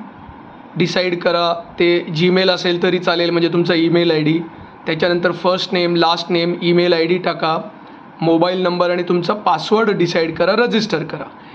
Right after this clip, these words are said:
एकदा तुम्ही रजिस्टर झालात की परत याच पोर्टलवर log in करायचं. log in केल्यानंतर तुम्ही एकदा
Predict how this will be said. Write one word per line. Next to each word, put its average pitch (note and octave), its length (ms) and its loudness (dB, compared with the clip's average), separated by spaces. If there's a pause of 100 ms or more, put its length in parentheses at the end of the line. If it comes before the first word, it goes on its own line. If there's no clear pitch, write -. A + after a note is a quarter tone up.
(280)
एकदा F3 280 0
तुम्ही G#3+ 260 2
रजिस्टर G3+ 420 0
झालात F3+ 340 0 (120)
की F3+ 60 -4
परत G3 340 -2
याच F#3+ 220 0
पोर्टलवर G3 500 2
log F3 380 2
in G3 100 0
करायचं. E3+ 420 0 (760)
log E3 320 0
in B3+ 120 4
केल्यानंतर F3 800 0 (520)
तुम्ही G3 340 4
एकदा F3 320 0